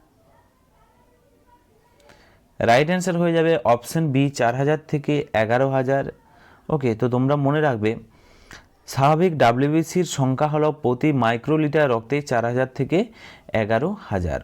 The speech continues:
Option B is the right answer। নেক্সট দেখো ছাব্বিশ নম্বর প্রশ্ন, কোন রক্তকণিকার ঘাটতির কারণে রক্তাল্পতা হয়? সঠিক উত্তর হয়ে যাবে প্রশ্নের অপশন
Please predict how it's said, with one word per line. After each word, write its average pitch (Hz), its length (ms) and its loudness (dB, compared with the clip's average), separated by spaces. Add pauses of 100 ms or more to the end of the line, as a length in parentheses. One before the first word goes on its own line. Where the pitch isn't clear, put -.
Option 117 340 -2 (120)
B - 20 -6 (160)
is 92 140 -4
the 156 100 -2 (360)
right 92 400 -4
answer। 82 300 -8 (2250)
নেক্সট 131 320 0
দেখো 185 180 -2
ছাব্বিশ 143 540 -2
নম্বর 175 260 0
প্রশ্ন, 110 340 -2 (600)
কোন 196 260 0
রক্তকণিকার 160 880 0 (640)
ঘাটতির 131 480 -2
কারণে 135 440 2
রক্তাল্পতা 139 680 -2
হয়? 76 320 -4 (2750)
সঠিক 160 400 -2
উত্তর 180 260 -2
হয়ে 156 140 0
যাবে 143 180 0
প্রশ্নের 131 400 -2
অপশন 117 460 -2